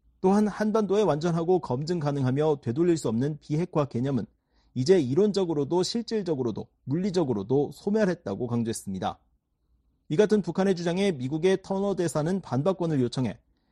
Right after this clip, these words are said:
미국과 한국은 위험을 줄이고 안보 투명성, 검증 및 기존 의무 준수를 강화하는 것을 목표로 한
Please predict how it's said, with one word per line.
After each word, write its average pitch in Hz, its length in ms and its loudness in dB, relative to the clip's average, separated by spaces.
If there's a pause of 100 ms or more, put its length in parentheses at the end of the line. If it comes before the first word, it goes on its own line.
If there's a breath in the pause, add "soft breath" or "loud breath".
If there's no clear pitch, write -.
(180)
미국과 185 400 2
한국은 185 540 0
위험을 165 320 2
줄이고 143 440 -6 (180)
안보 143 540 0
투명성, 175 480 -4 (240)
검증 143 420 -2
및 180 280 0
기존 160 400 -2
의무 165 340 2
준수를 156 480 -2
강화하는 165 480 -2
것을 139 260 -2
목표로 117 400 -2
한 127 180 0